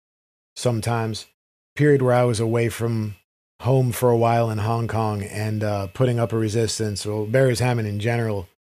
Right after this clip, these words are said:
When I hear Beres Hammond, the tunes I was listening to back then, this is one of the tunes I think of, and it definitely triggers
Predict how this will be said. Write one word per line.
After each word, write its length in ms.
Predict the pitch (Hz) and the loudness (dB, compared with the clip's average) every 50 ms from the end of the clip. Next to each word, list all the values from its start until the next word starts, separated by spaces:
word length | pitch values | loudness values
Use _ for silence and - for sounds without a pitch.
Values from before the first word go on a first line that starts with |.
| _ _ _ _ | _ _ _ _
When 160 | - 117 120 117 | -6 -4 -2 -2
I 100 | 113 110 | -2 0
hear 240 | 107 139 147 143 | 2 4 4 4
Beres 360 | 131 123 131 123 123 117 101 120 | 4 4 4 4 2 0 0 0
Hammond, 600 | 123 123 120 120 117 113 107 101 113 131 101 - _ - | 0 0 0 0 0 -2 -4 -6 -8 -10 -14 -16 _ -8
the 140 | 143 120 | -6 -6
tunes 320 | 113 - 131 139 135 127 117 | -4 0 2 2 4 4 2
I 80 | 120 | 2
was 160 | 113 113 104 117 | 0 0 0 0
listening 380 | 120 110 - 120 117 113 107 | 0 0 0 -2 -2 -2 -4
to 180 | - - 117 110 | -2 -2 -4 -2
back 300 | 104 110 107 104 98 - | -2 -2 -2 -2 -2 -2
then, 340 | 120 117 113 113 107 98 92 - _ _ _ _ _ _ _ _ _ _ _ _ _ _ _ _ _ | 0 0 0 0 -2 -4 -8 -12 _ _ _ _ _ _ _ _ _ _ _ _ _ _ _ _ _
this 120 | - 107 95 | -4 -2 -2
is 120 | 110 107 | 0 2
one 160 | 123 131 127 | 4 4 4
of 60 | 127 123 | 4 2
the 100 | 117 101 | 0 0
tunes 320 | - 127 127 123 120 110 | 0 2 2 2 2 0
I 120 | 104 104 | 0 -2
think 300 | 95 - 123 117 113 104 | 0 0 -2 -2 0 0
of, 160 | 107 104 104 101 | 0 0 0 -2
and 100 | 107 104 | -2 -4
it 100 | 95 - | -2 0
definitely 360 | 123 113 101 - 107 107 107 | -2 -2 0 -2 -4 -4 -4
triggers 600 | - - - 127 117 113 113 107 101 - - - | -2 0 0 0 2 2 0 -2 -2 -4 -8 -14